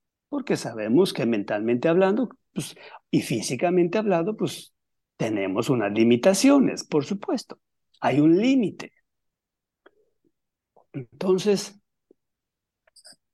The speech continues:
de pronto, yo me gustaría preguntarte o que le preguntes a tu auditorio, Rosita, ¿cómo se imagina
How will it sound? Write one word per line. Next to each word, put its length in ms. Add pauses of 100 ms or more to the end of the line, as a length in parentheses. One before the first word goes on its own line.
(500)
de 200
pronto, 640
yo 260
me 180
gustaría 500
preguntarte 1040
o 180
que 120
le 140
preguntes 680
a 100
tu 120
auditorio, 760
Rosita, 840 (760)
¿cómo 460
se 200
imagina 840